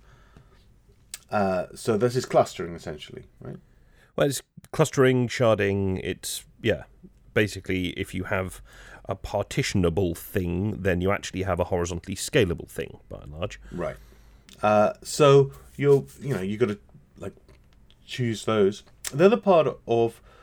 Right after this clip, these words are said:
Speaker 1: nosql at the time was the, this whole idea of Dynamo implementation, which was, uh,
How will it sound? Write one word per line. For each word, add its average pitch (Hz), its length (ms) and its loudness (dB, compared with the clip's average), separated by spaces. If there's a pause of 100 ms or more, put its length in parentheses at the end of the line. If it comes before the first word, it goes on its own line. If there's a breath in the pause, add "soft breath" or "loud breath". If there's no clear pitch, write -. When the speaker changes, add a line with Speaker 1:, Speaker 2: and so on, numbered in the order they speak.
(220 soft breath)
Speaker 1:
nosql 127 580 2
at 101 60 -4
the - 40 -16
time 110 260 -4
was 101 160 0
the, 101 180 4
this 98 240 -4
whole 113 180 0
idea 98 160 6
of 90 100 0
Dynamo 101 320 4
implementation, 90 760 -2
which 82 160 -12
was, 92 340 -2 (680 soft breath)
uh, 90 400 2